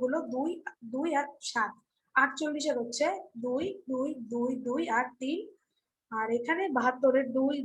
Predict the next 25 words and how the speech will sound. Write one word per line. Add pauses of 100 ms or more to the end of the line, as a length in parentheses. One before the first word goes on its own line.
দুই, (340)
দুই, (180)
তিন (420)
আর (140)
তিন। (720)
তাই
তো, (840)
মানে (420)
আমি (480)
আবার (100)
তোমরা
কেউ (240)
আট (120)
শোনো
না,
আমি (300)
তিন (140)
বলেছি,
মানে (200)
আর, (100)
আর, (220)
আর (120)
তিন, (200)
মানে (140)
এগুলোর